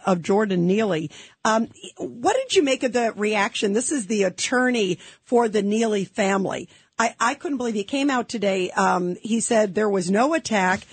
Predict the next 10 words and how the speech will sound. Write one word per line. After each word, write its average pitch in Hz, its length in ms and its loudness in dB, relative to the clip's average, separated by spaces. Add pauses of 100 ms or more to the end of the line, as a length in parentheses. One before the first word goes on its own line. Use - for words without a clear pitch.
(260)
Uh, 180 420 2
his, 226 400 -2
uh, 196 360 0
you - 200 -4
know, 170 140 0 (200)
Jordan 233 300 2
Neely 226 260 2
didn't 202 380 -2
hit 214 220 2
anybody. 214 720 0